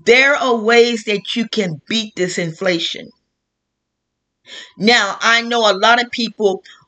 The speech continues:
are hitting on fast fashion. Now,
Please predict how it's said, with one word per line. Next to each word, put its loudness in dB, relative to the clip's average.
are 6
hitting -2
on -2
fast 0
fashion. -4
Now, 0